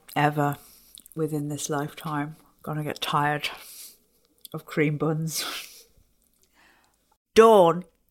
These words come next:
is a best-selling writer. She's a journalist. She's a television presenter, but best known for her witty novels that centre around ordinary women in extraordinary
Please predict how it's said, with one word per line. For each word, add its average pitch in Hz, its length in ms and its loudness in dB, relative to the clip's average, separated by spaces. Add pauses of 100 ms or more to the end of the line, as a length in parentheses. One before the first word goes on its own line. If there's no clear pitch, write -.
(220)
is 185 440 6
a 165 80 -2
best-selling 156 680 0
writer. 147 440 -6
She's 165 300 -4
a 170 60 -2
journalist. 151 640 4
She's 196 220 0
a 190 60 0
television 190 580 2
presenter, 156 420 -2
but 185 240 -2
best 262 300 6
known 233 640 6 (360)
for 175 200 4
her 165 180 2
witty 165 440 0
novels - 600 -2
that - 140 0
centre 180 520 2
around 151 400 0
ordinary 170 480 2
women 143 420 0 (200)
in 143 120 -6
extraordinary 151 1500 4